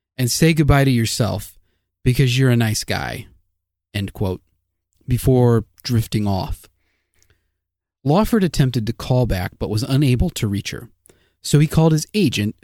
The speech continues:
who unsuccessfully tried to reach Greenson, the psychiatrist, but was later able to reach Monroe's lawyer. The lawyer called the house and was able to get a hold of Murray, the housekeeper, who assured him that Monroe was fine. Cut to three thirty A M on Sunday,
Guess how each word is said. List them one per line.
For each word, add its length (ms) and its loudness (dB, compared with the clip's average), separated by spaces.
who 260 0
unsuccessfully 960 -2
tried 280 -2
to 80 -6
reach 240 -6
Greenson, 540 -2
the 100 -8
psychiatrist, 760 -6
but 120 2
was 180 2
later 320 4
able 240 0
to 160 -4
reach 320 -4
Monroe's 460 -4
lawyer. 480 0
The 80 -2
lawyer 400 4
called 320 0
the 80 6
house 380 -2
and 100 -2
was 160 -4
able 220 0
to 80 0
get 100 2
a 60 2
hold 260 0
of 140 -6
Murray, 420 0
the 160 -4
housekeeper, 680 -6
who 160 6
assured 340 2
him 400 -2
that 140 -6
Monroe 320 -2
was 220 -8
fine. 460 -4
Cut 200 -2
to 80 -2
three 240 0
thirty 360 2
A 160 0
M 180 0
on 200 -4
Sunday, 560 -2